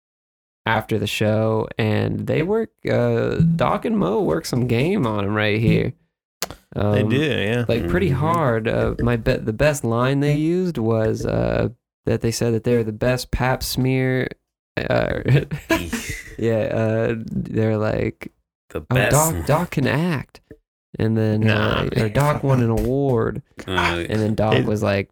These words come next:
Speaker 1: "Best pap smear and a supporting role."
Speaker 2: They're saying that they, like, got an internship at gynecologist.
Speaker 3: Yeah.
Speaker 2: And,
Speaker 1: Yeah,
Speaker 2: like,
Speaker 1: so they're
Speaker 3: It's
Speaker 1: really laying it in there.
Speaker 3: wow.
Speaker 2: Yeah.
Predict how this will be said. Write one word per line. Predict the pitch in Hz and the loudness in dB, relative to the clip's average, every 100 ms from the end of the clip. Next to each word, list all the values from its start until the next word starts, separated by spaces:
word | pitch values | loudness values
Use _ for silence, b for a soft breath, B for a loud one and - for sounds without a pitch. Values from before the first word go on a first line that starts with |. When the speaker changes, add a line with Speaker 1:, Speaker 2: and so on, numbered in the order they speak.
| _ | _
Speaker 1:
"Best | 110 107 - | 0 0 -2
pap | 113 113 110 | 0 0 -2
smear | - 117 117 113 | -2 0 2 0
and | 95 | -2
a | |
supporting | - - - 113 101 92 | -6 -6 0 0 0 0
role." | 95 113 113 90 | 0 2 2 0
Speaker 2:
They're | 127 123 | 0 0
saying | 117 127 120 120 | -2 -2 0 0
that | 113 | 0
they, | 107 107 | 0 0
like, | 101 98 | 0 0
got | 104 | 0
an | 98 | 2
internship | 95 98 104 - 104 110 | 0 0 -2 0 -4 -4
at | 107 | -2
gynecologist. | 107 101 104 107 104 107 110 113 | 0 0 -2 -2 0 0 0 0
Speaker 3:
Yeah. | 69 73 _ _ _ _ _ _ - | -2 -6 _ _ _ _ _ _ -4
Speaker 2:
And, | - | 0
Speaker 1:
Yeah, | - | 2
Speaker 2:
like, | 104 110 | 2 2
Speaker 1:
so | 120 | 0
they're | 120 139 | 2 2
Speaker 3:
It's | 123 | 2
Speaker 1:
really | 120 123 117 | 0 2 2
laying | 117 120 123 120 | 2 2 2 0
it | 123 | 0
in | 123 120 | 0 0
there. | 123 120 123 | 0 0 0
Speaker 3:
wow. | 127 | 0
Speaker 2:
Yeah. | 104 92 - | 0 0 -2